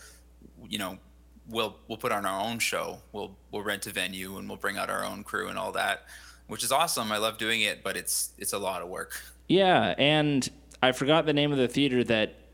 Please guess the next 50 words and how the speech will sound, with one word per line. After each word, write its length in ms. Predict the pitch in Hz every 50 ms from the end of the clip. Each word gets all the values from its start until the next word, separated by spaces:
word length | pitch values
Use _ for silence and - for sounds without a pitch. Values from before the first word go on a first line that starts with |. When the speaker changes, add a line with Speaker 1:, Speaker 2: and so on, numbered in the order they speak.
| - -
Speaker 2:
was 500 | - 127 123 117 110 107 104 98 - -
used 320 | 110 117 123 120 117 - 120
as 140 | 117 107 -
the 100 | 110 104
venue, 360 | 107 110 113 120 123 117 107
but 140 | 101 110 104
is 80 | 104 113
that 160 | 127 135 123 123
what 120 | 139 -
you 140 | - 143 131
did 300 | 113 120 117 117 120 120
for, 840 | - - - 123 120 117 117 117 117 113 113 113 110 107 107 101 -
uh, 540 | - 107 104 104 101 101 101 101 98 95 95 -
a 80 | - 113
gig 240 | 123 123 120 117 120
that 100 | 123 104
you 120 | 113 120
played 240 | - 139 120 117 117
about 320 | 110 113 113 110 110 -
a 100 | 95 110
year 360 | 110 107 107 107 107 113 120 113
or 100 | 113 135
so 280 | 131 - - 135 135 135
ago? 260 | 135 143 147 156 151
There 140 | 139 127 120
was, 120 | 120 -
uh, 100 | 123 110
quite 260 | - - 139 139 139
a 80 | 131 123
bit 240 | 104 90 123 117 113
of 80 | 101
video 440 | 117 - - - 120 117 123 123 113
footage 420 | 104 - 113 107 95 92 82 - 110
I 80 | 107 101
saw 220 | - - 104 101 101 95 92 82 92 98 98
on 160 | 101 101 98
your, 320 | 101 92 90 90 87 - - - - - - - -
on 140 | - 110 107
your 80 | 95
Facebook. 560 | - - - 123 120 117 - - - - - - - - - - - - - - - - - - - - - - - - -
Speaker 1:
Um, 840 | 107 120 131 139 143 143 147 147 143 143 143 139 139 139 143 143 143 135
it 80 | -
depends 300 | - - - 190 196 185
on 80 | 190 165
which 140 | 151 147 -
show 180 | - - 156
you're 120 | 143 143 123
talking 380 | - 143 131 147 151 160 147
about, 300 | 127 101 104 101 95 -
but 160 | - 104 98